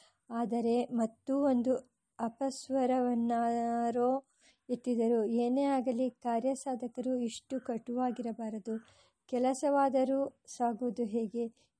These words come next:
ಇದಕ್ಕೂ ಡಿ ವಿ ಜಿ ಜಗ್ಗಲಿಲ್ಲ. "ನೀವ್ಯಾರೂ ಯೋಚನೆ ಮಾಡಬೇಡಿ, ಇನ್ಯಾರ ಹತ್ತಿರವೂ ವಂತಿಗೆಗೆ ಹೋಗಬೇಕಿಲ್ಲ. ಎಲ್ಲ ಹಣವನ್ನು ನಾನೇ ಹೇಗೋ ಹೊಂದಿಸುತ್ತೇನೆ.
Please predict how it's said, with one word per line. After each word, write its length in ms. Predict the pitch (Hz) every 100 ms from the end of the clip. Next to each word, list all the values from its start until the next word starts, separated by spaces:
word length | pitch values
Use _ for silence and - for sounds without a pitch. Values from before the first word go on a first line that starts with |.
| 226
ಇದಕ್ಕೂ 380 | 254 262 285 240
ಡಿ 200 | 254 247
ವಿ 140 | 247
ಜಿ 180 | 220 240
ಜಗ್ಗಲಿಲ್ಲ. 540 | 233 220 226 233 226 233 226 _ _ _ _ -
"ನೀವ್ಯಾರೂ 520 | 254 254 240 247 254
ಯೋಚನೆ 440 | 277 269 262 233 254
ಮಾಡಬೇಡಿ, 680 | 247 226 226 226 220 233 - - - -
ಇನ್ಯಾರ 320 | 240 254 269 269
ಹತ್ತಿರವೂ 840 | - 254 - - 254 247 247 262 254
ವಂತಿಗೆಗೆ 580 | 240 226 262 247 233
ಹೋಗಬೇಕಿಲ್ಲ. 840 | 233 247 240 226 233 226 - 202 226 226 _ - _ -
ಎಲ್ಲ 200 | 247 240 269
ಹಣವನ್ನು 560 | 269 277 262 254 247 240
ನಾನೇ 420 | 240 233 240 247
ಹೇಗೋ 360 | 240 220 247
ಹೊಂದಿಸುತ್ತೇನೆ. 920 | 240 226 226 226 233 - 226 214 226